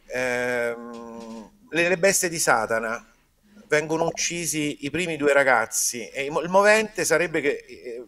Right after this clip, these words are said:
vengono uccisi perché gli si vuole prendere i soldi di un'assicurazione che, ehm,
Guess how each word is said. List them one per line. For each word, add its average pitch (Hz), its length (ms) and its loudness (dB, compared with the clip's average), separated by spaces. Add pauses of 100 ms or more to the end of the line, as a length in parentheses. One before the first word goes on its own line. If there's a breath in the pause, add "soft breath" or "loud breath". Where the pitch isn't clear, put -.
(240)
vengono 151 300 -4
uccisi 160 280 -4
perché 135 260 -4
gli 131 160 -10
si - 120 -8
vuole 135 220 2
prendere 135 920 0
i 156 100 -6
soldi 180 480 10
di 143 60 -4
un'assicurazione 147 1000 0
che, 131 200 -2
ehm, 107 720 -8